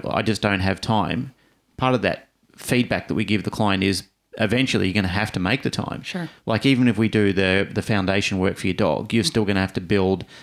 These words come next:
Speaker 1: the next layer and the next layer. Like, you can't just stop and hope that it's just gonna fix itself, 'cause if the dog comes back and sees you with the, as the weak link, the dog's gonna revert back to old comfortable behaviour.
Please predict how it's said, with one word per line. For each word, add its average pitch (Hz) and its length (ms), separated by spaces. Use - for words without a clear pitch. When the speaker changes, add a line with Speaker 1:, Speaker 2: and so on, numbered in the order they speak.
Speaker 1:
the 107 100
next 101 320
layer 95 440
and 107 160
the 98 60
next 98 300
layer. 95 360
Like, 104 240
you 113 100
can't 107 420
just 98 240
stop - 300
and 87 100
hope 101 280
that 98 120
it's - 180
just 98 180
gonna 92 160
fix - 260
itself, - 420
'cause 120 160
if 117 80
the 110 80
dog 120 280
comes 98 240
back 104 220
and 98 120
sees 104 240
you 101 80
with 92 120
the, 104 200
as 101 180
the 98 80
weak 104 240
link, 180 260
the 107 80
dog's 92 260
gonna 95 180
revert 87 340
back 92 220
to 107 60
old 92 320
comfortable 92 440
behaviour. - 480